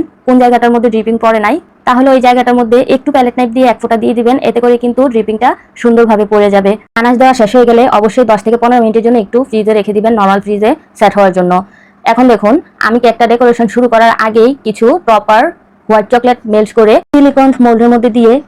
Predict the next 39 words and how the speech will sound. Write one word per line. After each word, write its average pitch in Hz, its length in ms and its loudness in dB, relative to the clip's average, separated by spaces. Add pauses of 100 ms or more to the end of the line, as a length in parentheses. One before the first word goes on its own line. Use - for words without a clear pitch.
কিছু 220 220 -6
টপার 226 260 2
বানিয়ে 240 240 2
নিয়েছি, 240 260 -2 (460)
এগুলো 233 300 2
আমি 233 100 2 (180)
কেক 214 180 0
ডেকোরেশন 233 380 0
করার 214 200 0
সময় 233 200 0
ইউজ 208 200 2
করব। 214 140 0 (160)
আপনারা 247 280 0
চাইলে 247 220 2 (460)
যে 254 140 4
কোনো 254 200 2
ডিজাইনের 226 380 2
টপার 208 240 2
এখানে 226 180 -2
ইউজ 202 200 -2
করতে 202 220 -2
পারেন। 202 200 2 (320)
আর 233 120 -4
এই 254 120 2
টপারগুলো 240 460 0
বাইর 214 180 0
করার 214 220 0
সময় 220 240 0 (240)
তাড়াহুড়া 220 400 0
করলে 220 220 2
চলবে 220 240 2
না, 214 40 -2 (100)
একটু 226 120 -2 (100)
আস্তে 196 220 -4
আস্তে 226 180 -2 (300)
সাবধানতা 214 400 0
অবলম্বন 214 380 0
করে 214 120 2 (280)
বাইর 202 140 2